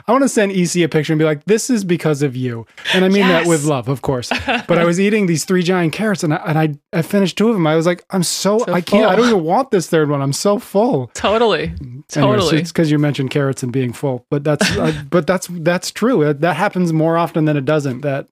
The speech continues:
Speaker 1: I, I'm like, "Oh, okay, I gotta finish it." And I don't know if you're like this too, right? When you measure it, you add it to whatever, however you list it out, right? And
Speaker 2: Yeah.
Speaker 1: I've got a little app. I just,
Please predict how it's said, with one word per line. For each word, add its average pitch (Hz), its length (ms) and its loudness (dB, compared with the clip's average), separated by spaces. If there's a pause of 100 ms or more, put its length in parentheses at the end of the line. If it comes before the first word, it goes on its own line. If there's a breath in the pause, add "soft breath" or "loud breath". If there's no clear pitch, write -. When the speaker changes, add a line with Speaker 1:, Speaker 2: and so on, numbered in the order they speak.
Speaker 1:
I, 143 80 0
I'm 147 260 0
like, 143 240 0
"Oh, 131 200 -10
okay, 165 200 -4
I 127 80 -4
gotta 143 160 -2
finish 202 260 -2
it." 190 160 -6
And 170 160 0 (460 loud breath)
I 202 80 0
don't 190 100 4
know 196 100 4
if 151 100 -2
you're 160 100 2
like 151 200 0
this 147 180 -2
too, 165 220 0 (840 loud breath)
right? 165 240 0
When 165 100 4
you 151 100 2
measure 156 380 0
it, 131 160 -4 (600)
you 165 140 0
add 196 260 0
it 196 80 0
to 196 100 0
whatever, 180 400 2
however 180 380 0
you 160 180 2
list 151 320 0
it 151 80 2
out, 139 220 0
right? 156 200 0
And 196 80 0
Speaker 2:
Yeah. 147 160 2
Speaker 1:
I've 143 120 -2
got 147 100 0
a 143 60 0
little 143 180 0
app. 139 280 -2
I 143 40 -2
just, 135 180 -4